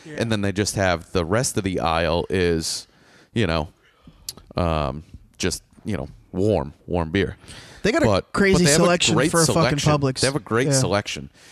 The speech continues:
Speaker 2: So anyway, um, picked up this J Dubs Brewing Co. from Sarasota, Florida. Um, that's about an hour from us. I gotta look it up. I may have stopped into this place once.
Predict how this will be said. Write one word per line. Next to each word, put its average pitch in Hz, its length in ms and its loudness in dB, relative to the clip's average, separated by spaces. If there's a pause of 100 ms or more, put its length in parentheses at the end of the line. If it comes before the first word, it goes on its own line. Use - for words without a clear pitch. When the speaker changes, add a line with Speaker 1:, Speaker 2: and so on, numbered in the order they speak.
(160)
Speaker 2:
So 156 140 0
anyway, 110 340 0 (180)
um, 92 540 2 (160)
picked 120 260 -2
up 113 180 0
this 98 340 -2
J 110 320 0
Dubs 107 400 -2
Brewing 104 500 -2
Co. 107 280 0
from 95 200 -10
Sarasota, 92 840 -2
Florida. 85 560 -2 (680)
Um, 82 340 -2
that's 90 260 -4 (280)
about 78 440 -6
an 76 100 -6
hour 82 260 -2
from 80 240 -6
us. - 280 -6 (560)
I 117 80 0
gotta 170 140 0
look 185 200 0
it 143 60 2
up. 110 180 0
I 90 120 2
may 113 400 -2
have 131 180 -4
stopped - 420 -4
into 143 180 -4
this 151 160 -2
place 156 360 -4
once. 170 420 -8